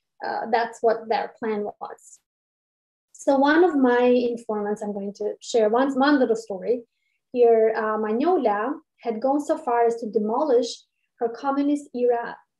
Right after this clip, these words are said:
house in the village of Narta. So this was not an apartment, this is a house. And this is actually not her house, um, because she demolished hers, but this is an example of the kind of house that she demolished, which is the, the house in the front. So Magnolia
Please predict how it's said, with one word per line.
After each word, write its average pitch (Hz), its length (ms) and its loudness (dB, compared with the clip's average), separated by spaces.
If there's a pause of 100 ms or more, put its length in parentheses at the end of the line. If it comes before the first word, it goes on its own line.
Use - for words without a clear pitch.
(160)
house 247 500 -2
in 240 120 -4
the 220 100 -6
village 220 280 0
of 202 140 -4
Narta. 220 480 -2
So 254 100 -12
this 262 120 -8
was 269 120 -8
not 269 120 0
an 247 80 0
apartment, 262 380 -2
this 226 80 -8
is - 80 -20
a - 220 -10
house. 311 360 -4 (540)
And 254 100 4
this 302 80 2
is 320 60 4
actually 294 240 4
not 285 320 4
her 294 120 4
house, 247 580 0 (200)
um, 220 400 4
because 226 280 -2
she 226 120 -2
demolished 240 480 4
hers, 330 320 0
but 240 140 2
this 285 140 -6
is 277 100 -4
an 254 100 2
example 233 540 2
of 214 100 -10
the 233 100 -4 (160)
kind 339 160 4
of 320 80 0
house 233 280 2
that 220 180 -4
she 226 100 -4
demolished, 196 640 -8
which 233 180 -4
is 220 120 0
the, 226 200 -2
the 240 140 0
house 247 240 2
in 233 60 0
the 220 180 0
front. 208 260 -2 (1600)
So 277 140 0
Magnolia 339 560 6